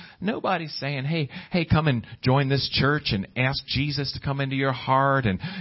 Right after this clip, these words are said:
go through this catechism or confess your sins." No, no, no, no, no. Repent of your sins. Repent. Turn to God. Be baptized in his name. Be filled with the Holy Ghost. This promise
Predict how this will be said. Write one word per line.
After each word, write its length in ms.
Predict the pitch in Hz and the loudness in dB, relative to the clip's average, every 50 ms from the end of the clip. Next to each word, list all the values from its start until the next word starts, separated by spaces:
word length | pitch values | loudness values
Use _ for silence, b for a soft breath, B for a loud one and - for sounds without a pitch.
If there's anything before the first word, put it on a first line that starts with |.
| B | B
go 160 | B 120 131 135 | B 4 4 4
through 180 | - 143 139 | 4 2 4
this 200 | 139 143 139 - - | 4 4 2 0 0
catechism 880 | - - 123 131 135 131 - - - 139 135 135 131 135 143 143 143 139 | 0 2 2 2 0 -4 -4 -2 0 0 0 0 0 0 0 0 2 2
or 100 | 113 98 | 2 2
confess 520 | 95 - 110 92 90 - 160 151 143 - - | 2 0 -2 -2 0 2 2 2 2 2 2
your 100 | 156 147 | 0 0
sins." 380 | 131 - - 160 151 143 139 135 143 | 0 0 -2 -4 -4 -4 -6 -6 -6
No, 100 | 165 175 | -4 -4
no, 140 | 175 180 165 | -4 -4 -4
no, 80 | 170 | -4
no, 140 | 165 165 160 | -4 0 0
no. 80 | 143 117 B B B B B B B | 0 0 B B B B B B B
Repent 380 | - 120 123 123 - 123 139 143 | 2 2 4 4 4 0 0 -2
of 40 | |
your 120 | 139 135 127 | -2 -2 0
sins. 520 | - - 135 113 98 85 - - - - - B B B B B B B B B B B B | 2 2 4 4 2 2 -2 -4 -6 -6 -8 B B B B B B B B B B B B
Repent. 560 | 131 139 123 - - - 160 139 123 - - | 4 4 4 4 2 2 0 -6 -4 -2 -2
Turn 280 | - 156 170 175 175 165 | 0 4 4 4 4 4
to 100 | 156 - | 2 0
God. 400 | 120 139 147 151 147 135 123 104 | 2 2 2 4 4 4 4 4
Be 100 | 123 127 | 2 2
baptized 640 | 117 - 151 160 160 - - 175 175 170 160 135 | 2 2 2 2 2 2 2 2 2 2 4 4
in 120 | 156 160 151 | 4 2 2
his 280 | 147 160 160 139 127 131 | 0 0 -2 -2 -2 0
name. 320 | 135 143 143 139 135 120 | 2 2 2 2 2 2
Be 140 | 117 110 - - | 2 0 0 2
filled 260 | - 185 180 175 165 151 | 2 4 4 4 6 4
with 140 | 160 - | 4 4
the 80 | - 151 | 2 0
Holy 340 | 127 117 160 175 165 160 151 | 0 4 4 4 6 4 4
Ghost. 300 | 135 135 123 113 - B 143 151 170 170 180 B - | 4 4 4 4 2 B 0 0 0 -2 -2 B 2
This 160 | 175 170 - - | 2 2 2 0
promise 400 | - - 190 202 202 202 190 - | 0 2 2 2 2 2 2 0